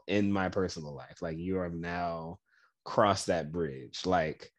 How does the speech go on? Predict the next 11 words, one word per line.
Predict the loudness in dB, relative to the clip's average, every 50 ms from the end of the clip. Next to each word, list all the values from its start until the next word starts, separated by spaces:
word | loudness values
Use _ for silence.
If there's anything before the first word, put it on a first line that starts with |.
| _ _ _ _ _ _ _ _ _ _ _ _ _ _ -4
my | 0 4 6 6 8 6 6
closest | 4 4 4 6 6 6 6 4 4 2 2 2 -2 -6
friends | -4 -2 0 2 2 2 2 0 0 -2 -4 -6 -8 -12 -10 -4
have | 0 2 2 4 4
either | 2 2 4 4 2 4
met | 4 4 2 2
my | 2 0 0 0
parents | 2 0 0 2 2 0 0 -2 -2 -4 -6 -12 -14 -14 -6 _
or | 2 2 2 2 -2
know, | -4 -4 -2 0 2 4 6 8 8 8 6 4 2 2 0 -2 -6 -10 -16 _ _ _ _ _ _ _ _ _ _ _ _ _ _ _ _
like, | 2 2 2 2